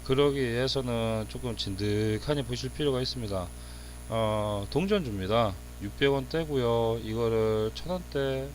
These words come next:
뭐, 혹은 천이백 원, 천삼백 원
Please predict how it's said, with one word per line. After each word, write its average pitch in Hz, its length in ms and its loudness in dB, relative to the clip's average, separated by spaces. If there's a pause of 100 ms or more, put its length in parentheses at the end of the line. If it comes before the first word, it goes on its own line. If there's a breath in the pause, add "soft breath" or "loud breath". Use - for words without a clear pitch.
(280)
뭐, 120 240 -2
혹은 139 440 0
천이백 147 680 -2
원, 135 140 0
천삼백 170 500 -4
원 131 220 0